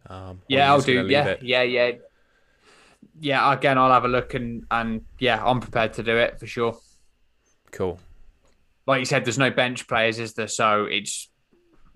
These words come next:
Speaker 2: it's ride and die on your eleven.
Speaker 1: Yeah, and, well, I'll get onto it when I go through my team a bit more, but I think it's gonna be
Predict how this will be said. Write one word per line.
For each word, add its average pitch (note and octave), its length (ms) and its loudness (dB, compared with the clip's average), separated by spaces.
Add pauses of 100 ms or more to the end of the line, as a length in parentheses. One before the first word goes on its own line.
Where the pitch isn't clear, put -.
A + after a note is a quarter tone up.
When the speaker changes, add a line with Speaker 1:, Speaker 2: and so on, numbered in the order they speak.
(140)
Speaker 2:
it's G2+ 340 -10
ride A#2 260 2
and G#2 140 -8
die A#2 220 4
on A2 180 0
your G#2+ 140 0
eleven. G#2+ 400 -2 (360)
Speaker 1:
Yeah, C3+ 220 0
and, C3+ 200 -4 (320)
well, G2 320 -12
I'll A2 100 -10
get A#2 100 -4
onto G#2+ 220 -6
it G#2+ 40 -4
when G#2+ 100 -6
I G#2 40 -6
go G#2+ 100 0
through - 140 -10
my G#2+ 160 -4
team F#2 200 -10
a E2+ 60 -12
bit D2+ 180 -10
more, F#2 260 -6
but - 120 -8
I G#2+ 100 -2
think A2+ 360 -8
it's - 280 -6
gonna A#2+ 220 -4
be G2+ 340 -8